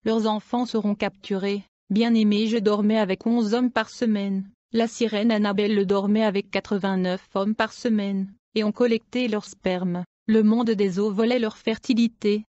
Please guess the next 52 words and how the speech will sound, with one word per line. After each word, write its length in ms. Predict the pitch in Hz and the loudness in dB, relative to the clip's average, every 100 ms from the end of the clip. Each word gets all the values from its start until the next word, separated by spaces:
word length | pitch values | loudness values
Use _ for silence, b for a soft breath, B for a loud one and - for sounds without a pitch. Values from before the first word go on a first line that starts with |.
| _ | _
Ces 240 | - 214 196 | -4 -2 2
hommes 180 | 214 208 | 4 4
n'auront 300 | 208 208 208 | 2 0 -2
plus 220 | - 269 | 0 0
jamais 320 | 254 240 247 | 2 2 2
d'enfants 420 | 214 208 - 214 | 0 -2 -2 0
dans 140 | 214 208 | 0 0
leur 180 | 214 | 0
vie 240 | 208 185 233 | 0 0 2
à 60 | |
moins 240 | 220 220 233 | 2 2 0
que 100 | 233 | 0
des 240 | 208 196 | 0 0
hommes 140 | 220 214 | 2 2
de 80 | |
Dieu 280 | 196 233 247 | 2 0 0
interviennent 600 | 202 202 220 220 254 254 | -2 -2 -2 0 0 0
par 160 | 226 202 | 0 -2
la 80 | 196 | -4
prière. 640 | - 220 190 185 208 - _ _ | -2 0 0 -2 -4 -10 _ _
Et 100 | 226 | -2
si 160 | - 226 | -2 -4
ces 220 | 240 214 | -2 2
hommes 120 | 240 | 2
ne 100 | 226 | 2
reçoivent 520 | 214 226 - 240 214 | 0 -2 0 0 0
pas 220 | 208 214 214 | -2 -2 -2
Jésus-Christ 680 | 220 226 262 294 240 233 - | -2 0 -2 -2 -4 -6 -2
comme 200 | 247 233 | 0 0
Seigneur 420 | 247 233 254 269 | 2 2 2 0
et 80 | 247 | 0
Sauveur, 540 | 220 202 196 196 208 | -2 -2 0 -2 0
ils 120 | 220 | 2
n'auront 360 | 220 202 208 208 | 2 2 0 0
jamais 300 | 220 220 247 | 0 0 0
d'enfants. 540 | 214 208 - 196 202 - _ | -2 -4 -4 -4 -4 -8 _
Les 120 | 214 220 | -2 -2
spermatozoïdes 1000 | - 240 226 214 214 202 196 190 202 220 | -2 0 0 2 0 0 0 0 0 0
que 120 | 214 | 0
la 140 | 190 | 0
sirène 420 | 190 - 214 240 220 | -2 -4 0 2 4
Annabelle 420 | 214 208 202 220 | 2 2 2 2
recueillait 440 | 220 226 214 214 226 | 0 2 2 2 0
étaient 260 | 220 269 | -2 -2
emmenés 380 | 233 208 208 214 | 0 2 2 2
dans 180 | 202 196 | 2 0
le 80 | 190 | -2
royaume 460 | 185 214 202 214 | -2 0 2 2
marin 320 | 208 202 233 | 2 0 0
sous 160 | 247 - | -2 -2
l'océan 440 | 202 196 214 208 | -2 0 0 0
Atlantique. 720 | 208 202 202 185 - 233 - | 0 -2 -4 -4 -6 -8 -8